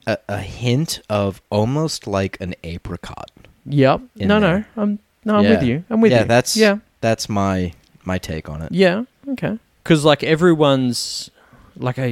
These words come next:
Speaker 2: explain this to people all the time, everyone's flavor receptors are different. Like, everyone smells things differently.
Speaker 1: Yeah. Same
Speaker 2: Like
Speaker 1: with wine. It's the palate's different.
Speaker 2: Exactly.
Speaker 1: Yeah.
Speaker 2: So, like, the way people understand, like, spirits in general is totally different.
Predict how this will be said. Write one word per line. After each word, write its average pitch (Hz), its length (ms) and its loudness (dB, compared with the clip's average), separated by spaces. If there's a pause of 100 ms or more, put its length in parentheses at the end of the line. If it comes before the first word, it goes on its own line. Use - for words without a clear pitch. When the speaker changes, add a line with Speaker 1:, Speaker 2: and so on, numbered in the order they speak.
Speaker 2:
explain 117 400 -4
this 110 120 -4
to - 80 -18
people 110 240 -4
all 104 100 -2
the 98 60 -4
time, 104 320 -6 (960)
everyone's 147 400 2
flavor 123 500 2
receptors 113 520 -4
are 107 40 -8
different. - 360 -12 (240)
Like, 110 200 -6
everyone 127 480 2
smells 120 380 -4
things 123 180 -4
differently. 120 640 -2 (220)
Speaker 1:
Yeah. 82 240 -10
Same 135 240 2
Speaker 2:
Like 127 60 2
Speaker 1:
with 101 120 -6
wine. 101 360 -2
It's 90 120 -10
the 104 140 -8
palate's 101 500 -2
different. 85 460 -8
Speaker 2:
Exactly. 185 440 0
Speaker 1:
Yeah. 85 200 -8
Speaker 2:
So, 147 320 6
like, 135 360 4
the 135 80 0
way 120 240 4
people 113 320 -4
understand, 110 920 -6 (280)
like, 104 200 -6 (140)
spirits - 680 -4 (180)
in 120 120 -6
general 120 400 -2
is - 200 -12 (140)
totally 120 320 -2
different. 95 340 -10